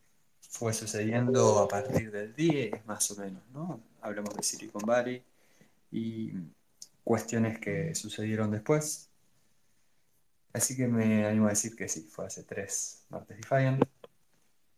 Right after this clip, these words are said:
Vamos a retomar un poquito, vamos a darle un giro también. Déjenme ir adelantando porque tenemos a Camilo,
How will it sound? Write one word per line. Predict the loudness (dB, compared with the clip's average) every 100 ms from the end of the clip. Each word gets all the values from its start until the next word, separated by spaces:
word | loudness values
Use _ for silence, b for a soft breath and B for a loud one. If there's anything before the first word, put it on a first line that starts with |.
| _ _ _ _ _ _ _ _ _ _ 6
Vamos | 10 10
a |
retomar | 10 6 4
un | 4
poquito, | 2 0 0 0 -2 -10 -4
vamos | 4 6 8
a |
darle | 6 4
un | 2
giro | -2 -2 -2 -2 -6
también. | -10 -4 -2 -2 -8 -16 -20 -16 -8 -8 -6
Déjenme | -4 -2 0 0 2
ir |
adelantando | 0 0 4 4 4
porque | 0 -2 0 0 -2 2 2 0 -16 _ -2
tenemos | 2 4 6 4
a | 4 2
Camilo, | 2 4 4 2